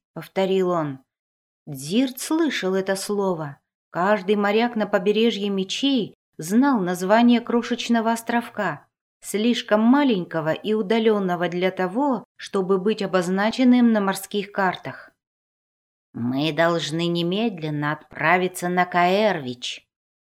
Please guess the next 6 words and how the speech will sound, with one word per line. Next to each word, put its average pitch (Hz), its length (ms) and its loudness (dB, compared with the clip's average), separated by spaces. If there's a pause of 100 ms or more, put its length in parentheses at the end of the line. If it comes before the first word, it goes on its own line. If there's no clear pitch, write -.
(140)
объяснил 175 640 -6
самозванец, 185 960 0 (260)
глядя 214 440 0
Дзирту 214 480 -2
в 185 60 -6
глаза. 190 580 -2